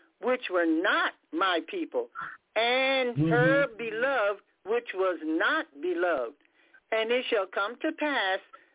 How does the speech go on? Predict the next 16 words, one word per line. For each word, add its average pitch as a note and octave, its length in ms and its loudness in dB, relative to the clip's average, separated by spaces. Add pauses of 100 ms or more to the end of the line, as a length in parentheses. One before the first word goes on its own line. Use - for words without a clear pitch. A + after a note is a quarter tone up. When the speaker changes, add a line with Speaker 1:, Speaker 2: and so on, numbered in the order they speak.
(140)
Speaker 1:
that G3 260 2 (140)
in D#4 380 2
the E4 80 0
place A3+ 420 0 (420)
where A3+ 400 2
it D4 320 -2
was F#3+ 220 0 (240)
said C#4 360 2
unto A#3 420 -2
them, F3 400 0 (100)
Ye B3+ 560 -2
are F3 300 2
not F#3 460 2
my A#3 280 2
people, F3+ 460 0 (520)
there C4 440 2